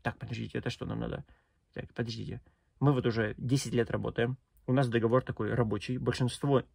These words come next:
нежеланных людей отсеиваются благодаря нему. Получается, все, кто знает про эту статью шестнадцать, они что, могут сказать, что наш договор, где мы написали условия похитрее, он что,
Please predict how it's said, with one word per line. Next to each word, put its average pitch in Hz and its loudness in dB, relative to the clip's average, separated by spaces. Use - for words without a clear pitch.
нежеланных 127 4
людей 120 2
отсеиваются 120 0
благодаря 143 -2
нему. 170 -6
Получается, 127 2
все, - 0
кто - -2
знает 127 4
про 127 4
эту 120 0
статью 131 -4
шестнадцать, 120 -2
они 135 4
что, 123 2
могут 117 0
сказать, 127 2
что 117 2
наш 123 2
договор, 127 2
где 151 4
мы 151 6
написали 139 2
условия 127 4
похитрее, 131 0
он 123 0
что, 117 -4